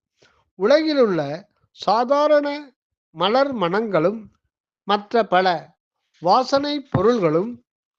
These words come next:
வெளிப்பட்டு காற்றோடு கலந்து பரவிக் கொண்டிருக்கின்றன. நனு-, நறுமணங்களை பலர் விரும்பிக் கொள்ளுகின்றனர். அதனால் புலனிச்சை தூண்டப்பெற்று மயங்கக்கூடும்.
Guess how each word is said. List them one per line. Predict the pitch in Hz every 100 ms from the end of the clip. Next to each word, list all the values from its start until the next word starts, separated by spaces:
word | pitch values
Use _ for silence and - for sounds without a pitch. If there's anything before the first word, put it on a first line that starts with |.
| _ _ _ _ _ _ _ _ _ _ _ _ _
வெளிப்பட்டு | 175 214 262 - 185 - 175 226 _ _ _
காற்றோடு | _ 208 233 - 277 269 269 269
கலந்து | - 175 196 220 175 175 202 _
பரவிக் | _ 175 214 247 -
கொண்டிருக்கின்றன. | 190 180 160 156 156 143 147 147 143 160 _ _ _ _ _ _ _
நனு-, | 165 196 240 269
நறுமணங்களை | 185 190 240 214 175 196 175 160 190 254 202 _ _ _
பலர் | - 170 160 165
விரும்பிக் | 151 226 240 214 -
கொள்ளுகின்றனர். | 151 156 143 131 127 131 - _ _ _ _ _
அதனால் | - - 170 185 196 233 _ _ _ _ _
புலனிச்சை | 240 302 311 254 -
தூண்டப்பெற்று | 240 175 214 226 208 208 160 131 233 254 156 _ _ _ -
மயங்கக்கூடும். | 156 190 220 214 202 _ - 190 185